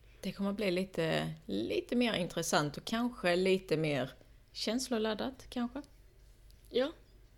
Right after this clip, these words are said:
Speaker 1: Jag
Speaker 2: som
Speaker 1: tror.
Speaker 2: alltid.
Speaker 1: Ja, precis. <laughs> Och både det
Speaker 2: Ja.
Speaker 1: ena och det andra.
Speaker 2: <clears throat> Ja, men ni får ha det så bra, så hörs vi nästa gång helt enkelt.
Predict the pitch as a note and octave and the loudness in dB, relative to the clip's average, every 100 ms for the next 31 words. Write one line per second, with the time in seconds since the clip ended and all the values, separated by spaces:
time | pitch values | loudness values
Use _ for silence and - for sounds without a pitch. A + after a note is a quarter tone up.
0 | - - - - A3+ B3 C#4 F#3 - A3 | -20 -20 -20 -6 -2 4 4 4 4 2
1 | - - - C4 A#3+ F4 A3 A#3+ - D#4 | 2 -14 2 12 12 12 8 12 12 12
2 | E4 - C#4 - - - D#4 - - - | 8 6 0 4 2 4 2 2 -12 -20
3 | - - - B3 C4+ C#4 B3 A#3 G#3 A#3+ | -16 -16 -4 0 6 10 12 12 10 10
4 | G#3+ G3+ E3+ E3 D#3+ C4+ - - B3 - | 10 8 4 2 2 0 0 -4 4 8
5 | B3 G#3 - - - G#3 G#3 - - - | 8 8 -2 -10 2 6 6 2 -8 6
6 | B3+ C4 C4 C4 C#4+ C#4 B3 A#3 A#3+ C#4 | 8 8 4 2 4 6 8 8 6 0
7 | A#3+ A#3+ B3+ A#3 - B3 A#3+ G#3+ - A3+ | 2 6 6 6 2 2 4 2 2 2
8 | A#3 - A#3 A3 G3+ G3 F#3+ F3+ E3+ E3+ | 2 2 4 6 4 2 0 -2 -4 -8
9 | - | -12